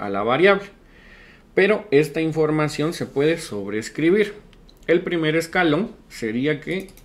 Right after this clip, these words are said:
lo sobreescribamos a partir de un, una configuración donde podemos decir que demo resource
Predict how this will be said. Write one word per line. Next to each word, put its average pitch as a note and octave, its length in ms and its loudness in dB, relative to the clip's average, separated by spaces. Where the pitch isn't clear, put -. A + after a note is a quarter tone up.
lo A#2 180 -2
sobreescribamos A2+ 1000 -6
a A2 180 -4
partir C3+ 480 -6
de E3+ 240 -4
un, C#3+ 260 -2
una D3+ 260 -2
configuración C#3 840 -2
donde A#2 260 -4
podemos B2+ 560 -2
decir E3+ 400 -2
que F#3+ 300 -8
demo B2+ 420 0
resource F#3 560 -2